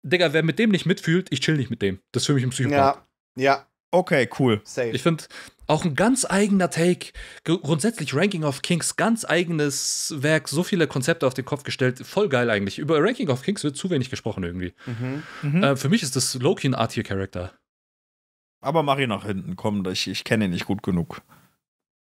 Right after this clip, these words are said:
Speaker 1: Du wirst ihn mögen, aber ja, okay, hinten A.
Speaker 3: Aber ich,
Speaker 1: Alles klar.
Speaker 3: ich werd ihn bestimmt nicht mehr mögen als Ichigo.
Speaker 2: Boah, der ist
Speaker 1: Oh,
Speaker 2: schon
Speaker 1: vielleicht schon,
Speaker 2: Doch,
Speaker 1: vielleicht
Speaker 2: doch,
Speaker 1: schon.
Speaker 2: ich bin mir ziemlich sicher. Ich finde sogar, das ist der beste A-Tier-Charakter ist, den wir da haben.
Speaker 3: Ich liebe Ichigo.
Speaker 1: Ich hätte ihn Mitte A gepackt, eher.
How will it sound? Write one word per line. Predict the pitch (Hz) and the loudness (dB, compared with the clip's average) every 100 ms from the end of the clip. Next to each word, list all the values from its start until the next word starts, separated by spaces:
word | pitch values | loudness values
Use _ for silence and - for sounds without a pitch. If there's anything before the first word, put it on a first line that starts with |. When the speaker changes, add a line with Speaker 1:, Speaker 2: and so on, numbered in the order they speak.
| _ _ _ _ - | _ _ _ _ -8
Speaker 1:
Du | 127 | 0
wirst | 202 233 | 0 2
ihn | 139 | 2
mögen, | 131 123 95 | 4 2 0
aber | 110 143 143 | 0 2 2
ja, | 147 202 | 2 0
okay, | 202 120 107 | 0 -2 -2
hinten | 110 143 127 | -2 -4 -2
A. | 117 101 | -2 0
Speaker 3:
Aber | - 160 | 2 2
ich, | 185 - | 2 2
Speaker 1:
Alles | 196 | 2
klar. | |
Speaker 3:
ich | 175 | 2
werd | 180 180 | 2 2
ihn | |
bestimmt | 156 143 170 | 2 2 2
nicht | 143 | 2
mehr | 147 | 2
mögen | 147 135 | 2 2
als | 123 | 2
Ichigo. | 123 - 101 98 - _ _ _ _ _ _ _ _ _ - | -2 -2 -2 -4 -6 _ _ _ _ _ _ _ _ _ -16
Speaker 2:
Boah, | 127 120 | -12 -10
der | 107 | -8
ist | 95 | -4
Speaker 1:
Oh, | 123 | -2
Speaker 2:
schon | |
Speaker 1:
vielleicht | 127 147 170 226 | 0 2 2 2
schon, | - 226 | 2 2
Speaker 2:
Doch, | 131 127 | 4 6
Speaker 1:
vielleicht | 156 160 190 | 6 6 4
Speaker 2:
doch, | 139 | 6
Speaker 1:
schon. | 143 151 | 6 4
Speaker 2:
ich | 175 | 4
bin | 156 | 6
mir | 139 | 4
ziemlich | 139 170 160 131 | 4 0 -2 -2
sicher. | 131 160 139 110 | -2 -2 0 -2
Ich | 110 | -2
finde | 170 175 | -2 0
sogar, | 151 151 | 2 4
das | 139 139 | 4 2
ist | 131 | -2
der | 143 | -2
beste | 113 147 - - | 0 0 0 -2
A-Tier-Charakter | 120 135 131 - 113 110 - | 0 -2 -4 -6 -4 -6 -4
ist, | 101 104 | -6 -6
den | 113 | -6
wir | 107 | -6
da | 104 | -4
haben. | 107 | 0
Speaker 3:
Ich | 147 | 2
liebe | 143 160 156 | 4 4 6
Ichigo. | 123 117 - 107 | 4 4 4 4
Speaker 1:
Ich | 101 104 | 4 4
hätte | 160 135 | 2 0
ihn | 135 135 | -4 -2
Mitte | 131 139 131 | -2 -2 -2
A | 107 104 | -2 -4
gepackt, | 104 - 113 | -6 -8 -8
eher. | - 117 117 123 | -4 -2 -2 -4